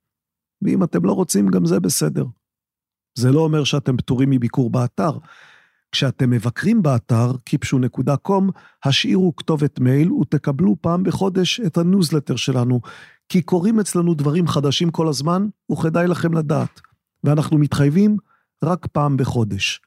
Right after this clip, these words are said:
כך שזה לא יציק לכם, אבל כן יזכיר לכם מעת לעת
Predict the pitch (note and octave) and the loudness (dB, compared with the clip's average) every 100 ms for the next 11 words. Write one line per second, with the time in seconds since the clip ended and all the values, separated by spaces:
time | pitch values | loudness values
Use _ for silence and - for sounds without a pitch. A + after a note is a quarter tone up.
0 | _ - F#3 - C3+ C#3 D#3+ C#3+ - C#3 | _ -8 -6 -2 0 2 2 0 0 -2
1 | D#3+ - G3 G3 - - - _ - C#3+ | -2 0 0 0 -4 -20 -20 _ -2 0
2 | C#3+ C#3 - G#3 F3+ B2+ - E3 D#3 D3+ | 2 0 0 2 2 2 2 0 2 0
3 | C#3+ E3 D#3 F3 G3+ G3 | 0 0 0 0 0 -2